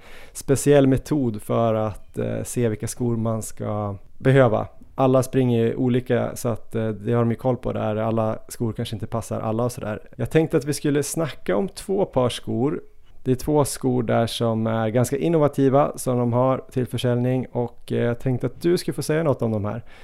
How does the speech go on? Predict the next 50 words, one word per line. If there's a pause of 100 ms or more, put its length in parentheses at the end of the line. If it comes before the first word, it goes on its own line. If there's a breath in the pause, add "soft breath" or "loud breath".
Det
är
lite
oförberett
här,
så
vi
får
väl
se
hur
det
går
här. (100)
Först,
eh,
The
North
Face,
eh,
Flight
Vective. (540 soft breath)
Den
här
trailskon (140)
med
kolfiberplatta
som
kom
i
fjol,
som
vi
har
pra-,
provat,
eller
du
provade
den
som
heter
Enduris
och
jag
provade
den
som
heter
Vective.